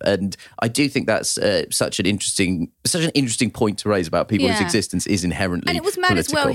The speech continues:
Speaker 2: hearing Clara say, "Oh, I don't remember the N H S, uh, being good, and I don't re-, remember not having a Tory government." I don't really remember, to be honest. And
Speaker 1: Yeah.
Speaker 2: I'm older, and I don't really remember it.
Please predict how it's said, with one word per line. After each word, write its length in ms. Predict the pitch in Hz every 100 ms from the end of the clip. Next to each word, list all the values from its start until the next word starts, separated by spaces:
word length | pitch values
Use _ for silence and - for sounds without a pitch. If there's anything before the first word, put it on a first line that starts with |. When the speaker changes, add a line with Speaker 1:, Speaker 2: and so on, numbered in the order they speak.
| 262
Speaker 2:
hearing 180 | 240 233
Clara 260 | 247 226
say, 180 | 220 226
"Oh, 160 | 233 233
I 100 | 214
don't 140 | 226
remember 300 | 208 214 208
the 80 | 202
N 100 | 196
H 200 | 196 -
S, 240 | 196 - -
uh, 380 | 190 180 175 175
being 260 | 185 185 185
good, 300 | 190 180 180
and 160 | 180
I 80 | 175
don't 280 | 180 180 175 175
re-, 140 | 165
remember 540 | - 180 170 170 170 165
not 200 | 185 156
having 160 | 170
a 20 | 175
Tory 200 | 185 175
government." 300 | 180 190 208
I 180 | 269 427 494 480
don't 160 | 240
really 380 | 190 196 180 165
remember, 440 | 160 151 143 117 - -
to 80 |
be 120 | 202 196
honest. 340 | 240 208 -
And 80 | 226
Speaker 1:
Yeah. 80 | 98
Speaker 2:
I'm 120 | 370
older, 440 | 262 370 247 113 156 - - -
and 160 | - 226
I 180 | 269 381
don't 240 | 381 277
really 140 | 214 190
remember 320 | 185 175 180
it. 160 | 208